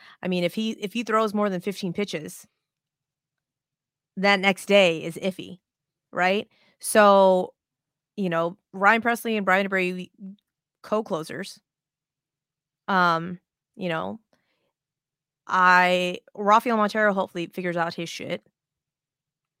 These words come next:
I'm like, who else is,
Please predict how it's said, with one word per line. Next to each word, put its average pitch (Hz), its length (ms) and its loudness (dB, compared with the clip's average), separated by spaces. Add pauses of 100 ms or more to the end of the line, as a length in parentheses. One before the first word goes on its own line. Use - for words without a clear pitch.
(1900)
I'm 180 80 -6
like, 175 200 -6
who 185 220 -4
else 180 160 -2
is, 185 220 -14